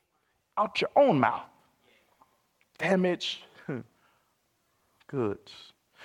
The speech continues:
Then the king summoned, verse nine, Saul's servant, Ziba, and said, "I have given your master's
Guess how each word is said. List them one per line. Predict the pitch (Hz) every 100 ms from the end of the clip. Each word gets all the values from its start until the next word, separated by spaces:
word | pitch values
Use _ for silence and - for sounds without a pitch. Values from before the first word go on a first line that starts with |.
| -
Then | 214 226
the | 202
king | 226 226 196
summoned, | - 190 185
verse | 180 185 185
nine, | 190 190 156 147 - - - - - _ _
Saul's | - - 214 202 196 190 - - -
servant, | - 196 180 135 107 - _ _ _
Ziba, | 131 180 120 87 - _ _ _ _ _
and | 117 135
said, | - 170 131 117
"I | 170 214 208
have | 202 147
given | 196 196 165
your | 147
master's | 139 175 190 190 - 185 180 -